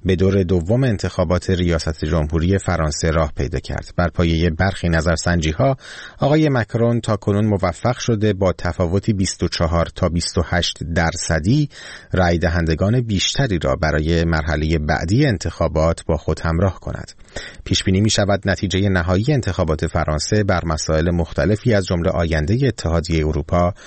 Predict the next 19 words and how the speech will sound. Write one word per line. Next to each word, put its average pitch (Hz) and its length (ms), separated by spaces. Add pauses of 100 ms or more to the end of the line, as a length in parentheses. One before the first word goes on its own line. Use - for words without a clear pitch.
(260)
ناتو 95 500
و 95 80
روابط 82 560 (380)
غرب 120 280
با 82 220
روسیه 76 420
تاثیرگذار 85 760
باشد. - 320 (520)
دور 98 300
دوم 92 440
انتخابات 85 680 (120)
ریاست 80 420
جمهوری 87 520
فرانسه 87 600 (380)
هفدهم 90 560
اردیبهشت 82 760
ماه 95 260
برگزار 73 440
می‌شود. - 460